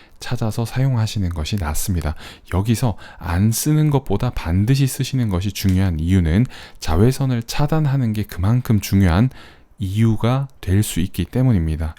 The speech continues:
야외 생활을 하면 더 그래요. 그래서 그런 경우를 제외하면 조금 더 자유롭게 자외선 차단제를 사용할 수 있겠다라는 생각을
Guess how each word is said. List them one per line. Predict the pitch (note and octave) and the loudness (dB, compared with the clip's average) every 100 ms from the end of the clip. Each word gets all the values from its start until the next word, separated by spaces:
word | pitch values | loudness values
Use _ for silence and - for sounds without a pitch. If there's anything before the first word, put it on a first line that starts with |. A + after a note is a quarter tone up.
| - | -4
야외 | E2+ G2+ | 0 0
생활을 | G#2+ A2 F2+ E2+ F#2+ | 2 0 0 0 0
하면 | A2+ F#2 | 0 0
더 | - F#2 | -2 -2
그래요. | - F2 E2+ D2+ A2 - - - - | 0 -2 0 0 -4 -6 -16 -20 0
그래서 | F#2+ F2+ A2+ - - | 2 2 0 -4 -18
그런 | - A#2 C#3 E3 | -2 2 4 2
경우를 | C#3+ D#2 E2 F#2 B2+ D3 - | 0 0 0 0 0 -2 -6
제외하면 | - D#2 F#2+ A2+ G#2+ G2+ C#3+ F2+ G#2+ - - - | -8 -2 0 2 0 2 2 2 0 -4 -14 -10
조금 | F#2+ G#2 G#2 | -6 -2 0
더 | B2+ C#3+ | 0 -2
자유롭게 | - E2 G#2 D3 D3 - B2 | -2 2 2 2 0 -4 -2
자외선 | D2+ E2 G#2 G2+ | 0 0 0 -2
차단제를 | B2 C3 A2 G2+ G#2+ | -2 0 0 -2 -2
사용할 | F2+ F2+ F#2+ G2+ | 0 2 0 -2
수 | - | -4
있겠다라는 | D2 - - D#2+ D#2 D#2 E2 | -4 -6 -4 -2 -2 -2 -2
생각을 | - A2+ G2+ E2+ A2 | 0 0 0 2 0